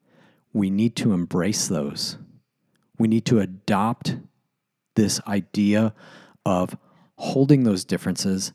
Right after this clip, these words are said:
as okay. The reason a lot of times that we are not okay with the differences is because we don't understand.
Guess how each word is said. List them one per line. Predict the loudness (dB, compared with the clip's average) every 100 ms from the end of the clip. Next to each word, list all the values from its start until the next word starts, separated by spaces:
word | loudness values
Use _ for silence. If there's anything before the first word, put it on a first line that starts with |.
| _ _ -6
as | -4
okay. | -4 -2 -2 0 -2 -6 -16 -20 -20 _ -20 -20 _ _ _ _ _ _ _
The | 2
reason | 4 6 6 4
a | 0 -4
lot | -4 -2
of | -2
times | -4 -4 -2
that | -2
we | 0 0
are | 0 -2 -4
not | -4 0 2 2
okay | 2 0 0
with | -2
the | -4
differences | -6 -6 -8 -6 -8 -8
is | -10
because | -10 -6 -2 -2
we | 0
don't | 0 0
understand. | -2 0 -2 -4 -2 0 0 -2 -8 -14